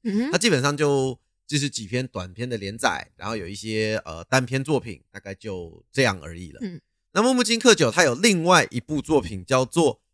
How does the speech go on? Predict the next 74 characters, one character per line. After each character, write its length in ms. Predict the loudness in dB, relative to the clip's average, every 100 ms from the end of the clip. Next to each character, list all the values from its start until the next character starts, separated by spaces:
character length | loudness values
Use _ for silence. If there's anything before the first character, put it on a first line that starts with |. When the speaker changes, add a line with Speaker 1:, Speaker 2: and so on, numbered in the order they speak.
| _
Speaker 2:
《开 220 | 0 0
田 240 | 2 0 0
同 240 | -6 -6
学 160 | -2 -2
的 80 |
怪 240 | 0 0 -2
谈》 240 | -6 -18
还 140 | -16 -10
是 100 | -8
什 120 | -10
么， 60 | -16 _ _ _
Speaker 1:
哦。 200 | -4 0
Speaker 2:
然 80 | 2
后 60 |
总 100 | 4
共 80 | 4
也 140 | 2 2
就 220 | 0 0
两 260 | -2 -2
本， 180 | 0 -2 -2 _ _
它 120 | -2 0
就 80 |
是 80 | 0
类 160 | 0 0
似 80 | -2
那 80 |
种 100 | -4
Speaker 1:
嗯。 120 | -4 _ _ _ -4
Speaker 2:
一 60 |
个 80 | -2
女 140 | 0
同 180 | -2 -6
学 140 | -2 0
在 80 |
班 240 | 2 0 2
上 160 | 2
会 80 | 2
跟 340 | 2 0 -2 -8
朋 200 | -8 -4
友 120 | -4
讲 220 | -6 -12
一 20 | -8
些 140 | -8
那 40 |
种 180 | -6 -10
恐 200 | -14 -8
怖 100 | -6
故 180 | -2 -2
事， 360 | -2 -2 -4 -8 -4
Speaker 1:
嗯 220 | -2 0
哼。 80 | 0
Speaker 2:
然 100 | 0
后 60 |
之 160 | 0 -2
类 180 | -2 -2
的， 100 | -4
就 120 | -6
有 60 |
一 20 | -4
些 160 | -4
小 240 | -4 -4 -2
小 120 | -2
的 80 | -4
血 160 | -10
腥 220 | -10 -6
画 160 | -2 -2
面， 240 | 0 -4
或 100 | -4
是 100 | -4
有 60 | -2
一 20 |
些 80 | -2
那 80 | -4
种 180 | -4